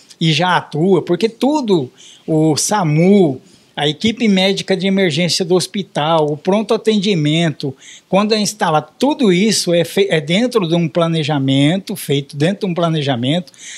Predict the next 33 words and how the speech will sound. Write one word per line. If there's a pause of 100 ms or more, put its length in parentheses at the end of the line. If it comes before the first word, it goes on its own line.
(140)
até
o, (120)
o,
o,
a
resposta (360)
é
medida. (400)
Então,
se
é,
demora
muito
pra
atender,
eles
entram
com
uma
outra
equipe,
montam
mais
postos,
e
tudo
isso
passa
por
um
protocolo
do
sus.